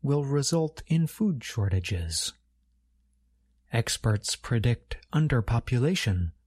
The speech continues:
will result in labor shortages. In today's lesson, we explored a useful noun and how to use it in everyday situations.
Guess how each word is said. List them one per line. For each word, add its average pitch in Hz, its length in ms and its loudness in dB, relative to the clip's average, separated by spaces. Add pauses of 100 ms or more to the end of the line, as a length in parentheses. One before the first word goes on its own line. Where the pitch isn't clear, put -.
will 131 200 2
result 143 600 2
in 160 200 2
labor 135 420 2
shortages. 92 920 -2 (1300)
In 170 180 2
today's 226 440 -2
lesson, 101 560 -2 (340)
we 185 160 2
explored 180 760 -2
a 143 120 0
useful 170 540 0
noun 110 600 0 (280)
and 160 200 2
how 170 200 0
to - 160 -4
use 156 300 0
it 95 300 -2
in 117 160 2
everyday 113 520 2
situations. 113 1040 -2